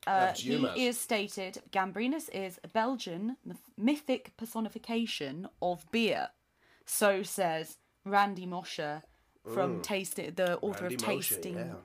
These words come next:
Speaker 1: Mosher, author of Tasting Beer. Um, so there are several people who this character could be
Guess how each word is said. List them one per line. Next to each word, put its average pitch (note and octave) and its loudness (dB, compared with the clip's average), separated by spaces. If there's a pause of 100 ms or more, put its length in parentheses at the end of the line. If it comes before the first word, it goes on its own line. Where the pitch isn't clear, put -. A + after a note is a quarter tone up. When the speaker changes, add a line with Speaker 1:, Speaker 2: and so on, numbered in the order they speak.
Speaker 1:
Mosher, F#3 -6 (360)
author E3+ -10
of D#3+ -12
Tasting F3+ -10
Beer. D#3 -4 (640)
Um, G#3 6
so A3 2 (840)
there C4 6
are D4 6
several A3 2
people F3 -8
who F#3 -6
this E3+ -6 (420)
character F#3 0
could - -16
be F3 -10